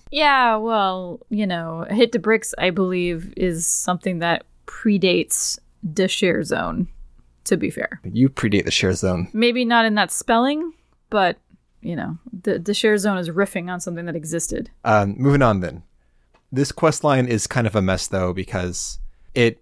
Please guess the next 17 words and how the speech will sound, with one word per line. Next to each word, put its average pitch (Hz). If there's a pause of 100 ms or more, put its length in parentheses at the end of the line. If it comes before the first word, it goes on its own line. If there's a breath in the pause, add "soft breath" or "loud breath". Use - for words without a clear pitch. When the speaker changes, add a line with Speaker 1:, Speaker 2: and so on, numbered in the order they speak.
(120)
Speaker 2:
doesn't 113
tell 117
you 107
when 101
the 104
mandatory 98
portions 98
end. 120
Actually, 127
the 127
whole 131
structuring 107
of 95
it 98
is 95
very 95
weird. 90